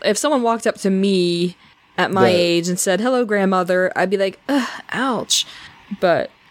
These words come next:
Speaker 1: you know what I'm saying?
Speaker 2: Yeah.
Speaker 1: I don't
Speaker 2: Um,
Speaker 1: know if
Speaker 2: s-
Speaker 1: that's something in Japan or not.
Speaker 2: No, it would be, it would be, like, an elderly person you would call. It wouldn't be, like, you know, a regular, uh, you know, adult range. Um,
Speaker 1: Right.
Speaker 2: so calling him grandfather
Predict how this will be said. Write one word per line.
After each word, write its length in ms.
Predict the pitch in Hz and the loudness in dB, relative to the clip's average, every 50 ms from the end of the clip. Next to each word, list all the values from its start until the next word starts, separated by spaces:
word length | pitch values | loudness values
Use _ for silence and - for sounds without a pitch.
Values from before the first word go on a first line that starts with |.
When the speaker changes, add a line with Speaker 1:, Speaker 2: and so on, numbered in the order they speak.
| _ _ | _ _
Speaker 1:
you 80 | - 190 | 0 2
know 60 | 185 | 2
what 60 | 185 | 2
I'm 60 | 190 190 | 2 2
saying? 320 | - 208 190 190 185 185 - _ - _ _ _ - | 2 0 2 2 0 -2 -4 _ -20 _ _ _ -6
Speaker 2:
Yeah. 460 | 139 131 143 139 135 123 110 101 95 - - - - - - - - - - | 0 2 4 6 6 4 2 0 -2 -6 -12 -14 -16 -20 -20 -20 -16 -2 2
Speaker 1:
I 40 | 143 | 4
don't 120 | 135 127 123 | 4 6 6
Speaker 2:
Um, 40 | 123 | 4
Speaker 1:
know 40 | 180 | 2
if 60 | 175 | 2
Speaker 2:
s- 20 | |
Speaker 1:
that's 220 | - 185 180 - - | 2 0 0 0 0
something 320 | - - 202 196 180 175 | 0 0 2 2 2 2
in 100 | 185 180 | 2 2
Japan 420 | 180 180 180 - 202 185 180 175 170 | 2 0 0 0 0 2 2 0 0
or 60 | 170 | 0
not. 340 | 170 165 160 156 - - - - - - - - - - - - | 0 0 -2 -2 -2 -4 -8 -12 -18 -20 -20 -20 -20 -20 -8 -4
Speaker 2:
No, 180 | 135 143 139 131 | -2 0 2 2
it 100 | 127 127 | 2 2
would 160 | 135 135 123 | 0 0 0
be, 100 | 139 143 | 0 0
it 40 | 143 135 143 | 0 2 2
would 100 | 143 135 | 0 0
be, 140 | 123 135 135 | 2 2 2
like, 160 | 131 127 117 | 2 0 0
an 80 | 127 127 | -2 -2
elderly 480 | 117 113 120 120 110 113 107 104 98 92 | 0 0 0 2 2 0 0 -2 -6 -6
person 380 | - 101 98 - - 110 101 | -6 -6 -4 -4 -6 -8 -8
you 100 | 98 95 | -8 -8
would 120 | 95 95 - | -8 -8 -2
call. 400 | - 110 98 92 92 87 - - | 0 2 2 2 0 -2 -4 -4
It 60 | - 113 | -2 0
wouldn't 240 | 113 117 107 110 101 | 0 2 0 0 0
be, 240 | 110 107 107 107 95 | 0 0 0 0 0
like, 240 | 101 101 104 - | 0 0 -2 -4
you 60 | 104 98 | -4 -4
know, 160 | 92 98 - - | -2 -2 -2 -2
a 180 | 98 98 98 92 92 90 - _ _ _ _ _ | -4 -4 -4 -6 -10 -14 -20 _ _ _ _ _
regular, 460 | - 113 110 110 104 107 104 101 98 80 | -2 0 0 2 2 2 2 2 2 0
uh, 80 | 101 | 0
you 140 | 101 104 107 | -2 -2 -2
know, 100 | 98 95 | -2 -2
adult 300 | - 92 104 107 104 107 | 0 0 2 4 4 4
range. 440 | 101 98 92 92 92 92 87 - - - - | 2 0 -4 -6 -8 -8 -8 -8 -8 -6 -4
Um, 380 | 107 101 98 98 98 95 95 - - | -2 -2 -2 -2 -4 -6 -10 -4 -2
Speaker 1:
Right. 480 | 208 185 185 175 170 165 165 - - - | 2 4 4 6 6 4 2 0 -2 -8
Speaker 2:
so 300 | - - - - 135 117 113 | -8 -6 0 2 2 2 2
calling 320 | - - 120 120 127 120 | 0 -2 -2 0 0 0
him 140 | 117 120 113 | -2 -2 -2
grandfather 760 | 107 113 113 113 110 - - 107 107 104 107 101 101 98 95 | -2 -2 -2 -2 -2 -2 -2 -2 0 0 -2 -2 -4 -4 -8